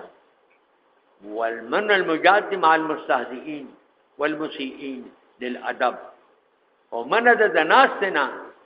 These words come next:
د مستهزئینو سره او د بې ادبو سره. وفي ضمن الإشارة إلى مثل الإيمان بالموافات، په ضمن کې اشارت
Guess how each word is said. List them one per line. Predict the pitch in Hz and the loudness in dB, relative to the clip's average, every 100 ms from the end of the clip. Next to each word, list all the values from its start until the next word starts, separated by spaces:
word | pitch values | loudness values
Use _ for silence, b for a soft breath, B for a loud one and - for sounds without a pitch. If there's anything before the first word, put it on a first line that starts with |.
| _ _ _ - | _ _ _ -2
د | |
مستهزئینو | 160 170 160 165 151 156 165 208 233 | -2 -2 0 2 2 0 -2 -2 2
سره | 226 233 233 240 - - - - - | 6 8 6 2 -6 -14 -20 -14 -8
او | 151 | -4
د | 156 | -2
بې | 156 | 4
ادبو | 151 151 151 139 | 4 6 4 2
سره. | - 110 - - _ _ _ _ _ _ _ _ _ _ | -4 -8 -10 -18 _ _ _ _ _ _ _ _ _ _
وفي | 143 151 160 165 | -10 -6 -2 -2
ضمن | 226 233 | -2 -6
الإشارة | 220 - 185 185 175 196 220 196 185 | -6 -2 0 2 2 4 6 4 2
إلى | 170 160 160 | 0 2 2
مثل | 180 180 | 0 -2
الإيمان | 170 160 151 151 160 160 | -2 -2 -6 -2 -2 0
بالموافات، | 143 139 131 127 120 - 127 110 - _ _ _ _ _ _ _ _ _ 175 | -2 -2 -2 -4 -4 -8 -10 -10 -14 _ _ _ _ _ _ _ _ _ 0
په | |
ضمن | 170 202 254 247 - | 0 0 -2 -2 -4
کې | 247 | -2
اشارت | 190 208 247 | 2 6 6